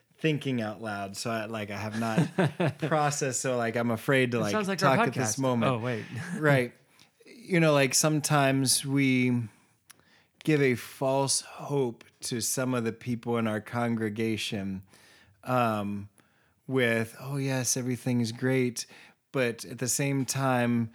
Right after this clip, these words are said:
Speaker 1: there's people within our own churches that are still being disobedient and choosing to be, I guess, foolish in the words of, of, of Ezekiel, where they're not following God or, um, they're rejecting God's ways, and yet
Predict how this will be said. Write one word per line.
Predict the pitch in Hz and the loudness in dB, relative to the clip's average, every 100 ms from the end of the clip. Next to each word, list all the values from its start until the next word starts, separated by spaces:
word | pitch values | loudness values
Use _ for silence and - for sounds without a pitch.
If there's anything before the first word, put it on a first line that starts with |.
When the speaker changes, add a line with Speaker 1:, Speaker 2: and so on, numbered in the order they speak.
| - - _ | -14 -20 _
Speaker 1:
there's | 127 117 | -4 -4
people | - - 135 135 | -4 -4 -2 0
within | 123 117 131 120 | 0 0 -2 -2
our | 117 117 | 0 0
own | 117 120 | 0 -2
churches | - 131 117 - 117 107 | -2 -2 -2 -2 -4 -2
that | 113 | -2
are | 110 | -2
still | 101 - 120 | -4 -2 -2
being | 110 120 127 120 113 | -2 -2 0 0 0
disobedient | 120 - 113 113 123 120 113 104 104 | -2 0 -2 0 0 0 0 -2 -4
and | 107 | -6
choosing | 101 - 127 123 117 117 113 | -6 -4 -2 0 0 0 -2
to | - | -6
be, | 117 107 101 - - 110 | -4 -4 -4 -10 -16 -8
I | |
guess, | 107 104 | -6 -6
foolish | - 147 147 123 113 - | -6 -2 2 2 0 0
in | 113 | 0
the | 110 | 0
words | 113 113 110 107 | 0 0 0 -2
of, | 110 104 101 - - - - _ - | -4 -4 -6 -10 -20 -20 -20 _ -8
of, | 170 117 107 104 | -4 -4 -4 -10
of | 113 104 110 | -10 -10 -10
Ezekiel, | 110 107 139 147 135 110 104 101 98 _ _ - | -8 -4 -4 -4 -4 -2 -2 -6 -10 _ _ -10
where | 123 117 113 | -4 -2 -2
they're | 107 113 | -2 -4
not | 117 120 120 - | -2 -2 -6 -12
following | - - 117 120 120 117 113 110 | -12 -8 -4 -2 -2 -2 -4 -2
God | 113 113 113 | -2 -2 -2
or, | 107 101 101 101 101 - - _ _ | -4 -6 -6 -10 -14 -20 -20 _ _
um, | 110 104 98 95 95 - | -8 -6 -6 -8 -12 -14
they're | 110 113 | -10 -6
rejecting | 107 107 110 117 - 120 113 | -4 -4 -2 -4 -2 -2 0
God's | 117 117 110 110 | 0 0 -2 -2
ways, | 120 120 131 120 | 0 2 0 0
and | 117 110 | -2 -2
yet | 107 107 - | -4 -6 -10